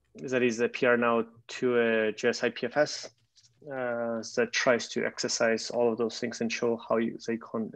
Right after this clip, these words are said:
can be wired. Uh, there are some interesting findings there too that I hope to kind of write about and include in a blog post. Uh, namely,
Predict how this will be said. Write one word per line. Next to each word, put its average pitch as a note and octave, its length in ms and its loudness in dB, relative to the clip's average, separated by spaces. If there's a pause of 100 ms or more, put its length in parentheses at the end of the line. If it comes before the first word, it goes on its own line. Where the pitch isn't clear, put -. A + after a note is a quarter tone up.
can A#2 180 -4
be A2+ 80 0
wired. G#2+ 380 0 (1900)
Uh, C3+ 240 8 (120)
there E3+ 160 10
are F3 60 6
some D#3+ 200 2
interesting D3+ 380 0
findings C3 360 -2
there A#2+ 160 0
too B2 260 -4 (120)
that A#2+ 100 -2
I A2+ 80 0
hope A#2 300 -6
to A#2 300 -4
kind A2+ 140 -8
of G#2+ 60 -6
write G#2+ 340 -2 (160)
about A2 420 0 (160)
and A#2+ 120 -10
include A2+ 320 -4
in G#2+ 120 -2
a G2+ 60 -8
blog G#2 220 -4 (100)
post. - 400 -12 (180)
Uh, A2+ 240 -2 (300)
namely, C3 640 6